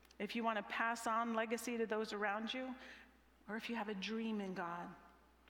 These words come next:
we want you to come up today. We want to pray with you.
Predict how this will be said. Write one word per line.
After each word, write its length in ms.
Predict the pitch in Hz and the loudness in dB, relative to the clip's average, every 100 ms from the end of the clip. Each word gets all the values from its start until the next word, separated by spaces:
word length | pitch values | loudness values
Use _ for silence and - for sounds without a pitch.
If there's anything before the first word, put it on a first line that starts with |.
| - - - - - - - | -20 -20 -20 -20 -20 -18 -4
we 160 | 220 254 | 0 2
want 360 | 240 233 233 | 2 2 0
you 60 | 226 | -2
to 60 | |
come 300 | 220 - 226 | -2 -2 0
up 180 | 220 - | 0 -2
today. 280 | - 185 180 | -4 -2 -2
We 80 | 190 | 0
want 280 | 202 208 202 | 0 -2 -4
to 80 | - | -6
pray 160 | - 214 | -4 -2
with 300 | 185 180 - | -2 -4 -4
you. 140 | 175 | -6